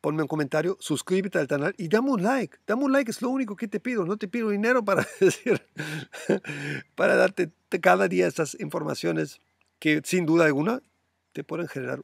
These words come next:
un ingreso bastante, bastante importante. También puedes leer mi libro, está aquí arriba o abajo. Puedes comprarlo si quieres apoyarme. Puedes leerlo gratis si ahorita no tienes dinero y quieres aprender. Pero yo te digo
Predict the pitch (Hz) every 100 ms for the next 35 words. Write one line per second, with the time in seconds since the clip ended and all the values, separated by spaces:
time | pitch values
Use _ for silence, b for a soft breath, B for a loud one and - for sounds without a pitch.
0 | - 151 190 - 120 127 127 131 131 113
1 | - - 127 165 - 160 _ 139 - -
2 | 131 139 135 B B B B B B 185
3 | 175 135 123 - 131 147 269 - _ _
4 | 147 170 165 180 135 156 135 135 185 190
5 | 143 127 - 135 139 147 147 - 120 135
6 | - 139 _ _ _ _ 156 - 123 135
7 | 151 147 160 - 160 - 139 - - 127
8 | 190 185 156 180 170 131 151 135 123 147
9 | 147 160 156 - _ - 127 123 120 123
10 | 123 127 117 135 123 143 147 _ _ _
11 | - 123 139 117 120 113 110 156 170 _
12 | _ _ _ _ _ _ - 143 143 160
13 | 139 135 131